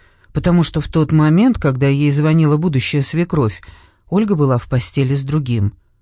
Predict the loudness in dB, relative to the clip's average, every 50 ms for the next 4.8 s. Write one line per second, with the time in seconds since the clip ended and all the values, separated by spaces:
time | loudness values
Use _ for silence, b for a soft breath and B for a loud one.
0 | _ _ _ _ _ -12 -4 -2 -2 -2 0 0 0 2 2 2 0 -2 -4 -4
1 | -2 0 0 2 2 0 0 -2 -4 -4 -4 -4 -4 -4 -6 b b b b b
2 | b -6 -2 -2 0 0 2 2 2 2 0 0 0 0 0 2 2 0 -2 -4
3 | -8 -12 _ _ _ _ _ _ _ _ _ 2 4 4 4 4 2 0 0 0
4 | 0 0 2 0 0 0 0 2 2 4 4 4 2 0 -2 -4